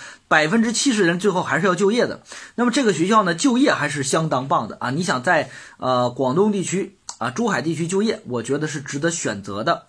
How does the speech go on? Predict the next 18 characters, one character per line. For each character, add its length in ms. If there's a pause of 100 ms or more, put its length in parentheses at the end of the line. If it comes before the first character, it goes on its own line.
(520)
然 200
后 140
呢， 180
如 200
果 100
说 160
你 80
要 140
是 100
未 160
来， 140
哎， 140
老 120
师， 160
我 220
未 100
来 140
想 240